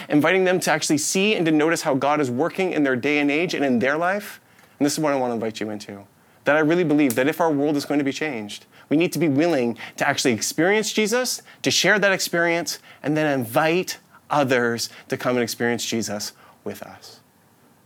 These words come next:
So what's my main point today? My main point is really simple. It's just that we need to experience Jesus and invite others to encounter him with us. And that part is important, with us, to come with us. And so what's my challenge here today?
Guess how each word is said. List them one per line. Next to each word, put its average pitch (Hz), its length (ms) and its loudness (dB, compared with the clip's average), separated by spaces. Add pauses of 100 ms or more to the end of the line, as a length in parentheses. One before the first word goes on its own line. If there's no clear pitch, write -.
(100)
So - 120 -4
what's 151 140 0
my 156 60 0
main 151 240 2
point 156 200 -4
today? 156 160 -2
My 151 120 0
main 160 160 -2
point 160 180 -4
is 120 140 -4
really 131 160 0
simple. 113 500 -6
It's - 140 -8
just 147 180 -4
that 135 100 -2
we 147 140 2
need 160 160 0
to 139 80 -2
experience 165 480 -2
Jesus 190 380 -2 (160)
and 156 120 0
invite 147 280 2
others 147 340 2
to 143 120 -4
encounter 170 560 -2
him 147 340 0 (180)
with 131 300 2
us. - 420 -8 (340)
And 139 120 2
that 185 100 0
part 165 180 -4
is 143 80 -4
important, 104 600 -6
with 139 260 0
us, 110 200 -6
to - 80 -8
come 175 420 -4 (320)
with 123 220 -2
us. - 400 -14 (580)
And 123 80 -8
so 143 60 0
what's 151 120 -2
my 151 120 0
challenge 139 380 -2
here 143 100 -6
today? 139 320 -6